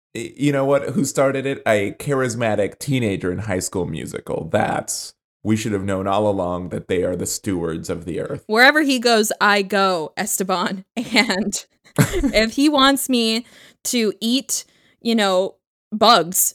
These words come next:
Speaker 2: to start saving the planet, I will, you know?
Speaker 1: Yeah. Are you eating the bugs to save the planet, or are you eating them because Zac Efron told you to?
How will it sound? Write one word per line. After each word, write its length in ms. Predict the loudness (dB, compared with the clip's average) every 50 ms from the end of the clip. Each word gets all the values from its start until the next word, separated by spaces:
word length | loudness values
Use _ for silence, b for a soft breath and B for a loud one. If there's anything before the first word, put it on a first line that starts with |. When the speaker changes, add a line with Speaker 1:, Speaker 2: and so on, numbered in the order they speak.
| _ -6 -2
Speaker 2:
to 80 | 0 2
start 340 | 6 8 8 8 8 6 2
saving 360 | 4 4 4 6 6 4 4
the 80 | 2
planet, 360 | 2 2 2 2 2 2 2 2
I 140 | 2 2
will, 480 | 4 4 2 2 2 0 -2 -6 -10 _ _ _ _ _
you 100 | -4 -2
know? 180 | -2 -2 -2 2 6
Speaker 1:
Yeah. 300 | 8 8 8 8 4 -2 -8 _ _ _ 2
Are 80 | 4 6
you 160 | 8 8 8 6
eating 240 | 6 4 4 4
the 80 | 2 2
bugs 480 | 2 2 -2 -2 -2 -4 -6 -8 -10 _ _ -8
to 140 | -4 -4 -2
save 200 | 0 0 -2 -2
the 80 | -2 -4
planet, 260 | -4 -4 -6 -6 -4
or 40 | -2
are 40 | -2
you 120 | 0 0
eating 220 | 0 0 -2 -2 -2
them 180 | -2 -2 -2
because 340 | -4 -6 -4 -2 -4 -2 0
Zac 200 | 0 -2 -2 -2
Efron 340 | -4 -8 -6 -6 -8 -8 -8
told 220 | -6 -6 -6 -6
you 80 | -6 -8
to? 400 | -8 -8 -8 -8 -8 -8 -8 -8